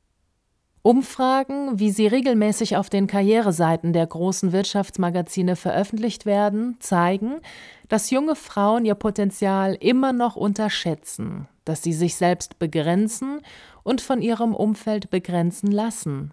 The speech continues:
auf im Kern traditionelle Rollenmuster. Muster, aus denen sie nicht mehr herausfinden,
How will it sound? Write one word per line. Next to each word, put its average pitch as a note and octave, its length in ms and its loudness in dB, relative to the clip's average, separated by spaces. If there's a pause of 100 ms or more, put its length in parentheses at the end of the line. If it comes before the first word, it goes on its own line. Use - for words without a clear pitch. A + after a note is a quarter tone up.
(100)
auf B3 440 -2
im F3+ 260 -2
Kern G3+ 460 0
traditionelle F3+ 880 -2
Rollenmuster. C#3+ 1040 -2 (800)
Muster, B3 480 0
aus G#3 260 -2
denen A#3 340 0
sie A3 160 2
nicht G#3+ 380 0
mehr G#3 160 2
herausfinden, F3 1200 -2